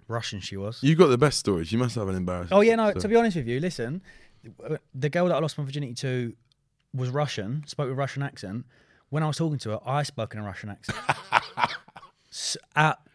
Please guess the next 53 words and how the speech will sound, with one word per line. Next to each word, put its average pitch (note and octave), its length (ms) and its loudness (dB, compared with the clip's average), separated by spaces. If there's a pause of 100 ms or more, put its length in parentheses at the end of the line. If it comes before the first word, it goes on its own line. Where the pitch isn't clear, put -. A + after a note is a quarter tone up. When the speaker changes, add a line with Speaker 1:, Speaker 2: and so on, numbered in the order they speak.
Speaker 1:
absolutely D3+ 720 -2
out B2 120 0
of A#2+ 60 -8
my B2 100 -6
head A#2+ 140 -4
in G#2+ 100 -6
Zante. F#2+ 500 -10
Speaker 3:
A F#2+ 40 -4
little F2 180 -2
Ringlish. F2+ 280 2
Speaker 1:
And C3 80 -2
I C3+ 100 0
was, C3+ 200 -2 (160)
like, B2+ 200 0
going, B2 460 -2
"In B2+ 160 -4
my C3 160 0
country," B2+ 580 -6 (100)
and C3+ 100 -4
I'm C3+ 100 -2
thinking, D3 360 -4 (240)
"Hold F3+ 160 -4
on D3 60 -2
a A#2+ 40 -4
minute. A2 300 -10 (380)
If E3 120 -4
she A3 140 0
thinks F#3+ 200 -2
I'm F#3 160 2
Russian, C#3 280 -4
why C3+ 120 0
aren't C3+ 100 -4
we C#3 40 -8
speaking C3+ 380 -8
in B2+ 120 -4
Russian?" D3+ 320 -8 (880)
So C3+ 120 -10
the C3 60 -4
whole D#3 440 0
night D3+ 260 0
I A#2 80 -4
was A#2+ 380 -8
in B2+ 180 -6
an A#2+ 140 -4
accent. A2 400 -8 (680)
Speaker 3:
And, F#2+ 140 -6
and F#2+ 180 -4
she - 120 -2
didn't G#2 140 2
know F#2 80 -2
where F2+ 100 0
you're F2+ 80 -4
from? G2 220 -8